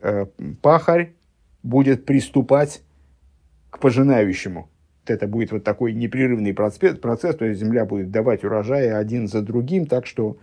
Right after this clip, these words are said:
не будут успевать снять урожай, а будут уже распахивать по-, поле заново. Ну, в общем, это всё более или менее детали. Здесь мы просто, э, пришли к пониманию того, насколько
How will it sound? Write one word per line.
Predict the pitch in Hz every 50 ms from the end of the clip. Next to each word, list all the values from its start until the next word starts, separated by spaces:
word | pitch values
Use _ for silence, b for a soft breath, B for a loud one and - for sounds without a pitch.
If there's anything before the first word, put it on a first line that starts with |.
| b b b b b
не | b 131 123
будут | 131 147 147 139 - - -
успевать | 107 - - 139 135 131 117 -
снять | - - 131 123 107 95 120
урожай, | 117 123 127 131 160 - 160 127
а | 117
будут | 120 135 131 -
уже | 110 107 117
распахивать | 120 117 104 - - 127 107 - 110 104 101 - - _ -
по-, | 117 110 104 -
поле | - - 107 98 98
заново. | 95 95 90 85 90 - - _ _ _ _ _ _ _ _ _ _ _ _ _ _ _ _ _ _ _ _ _ _ _ _ _ _ _ _ _ _ _ _ _ _ _ _ _ _ _ _ _ _ _ _ _ _ _ -
Ну, | 135 143 147 - - -
в | - 120
общем, | 110 - - 117
это | 117 110 -
всё | 110 - - 123 110 101 95 - _ _ _ _ _ _ _ _ _ - -
более | - 107 110 127 131 131 123 117
или | 120 135
менее | 139 135 123 117 120 117
детали. | 113 123 143 143 226 254 262 190 135
Здесь | 107 104 135 123 -
мы | 120 104
просто, | - 127 123 120 - 120 117 110 110 107 - - _ _ _ -
э, | - - 92 92 82 - - _ _ _ _ _ _ _ -
пришли | - 131 123 - 147 143 123 101
к | - -
пониманию | - 113 113 117 120 127 165 214 247 262 214 165 139 120
того, | - - 113 107 110 151 190 180
насколько | 139 117 117 117 117 110 - - - - 175 170 143 123 - 120 110 101 90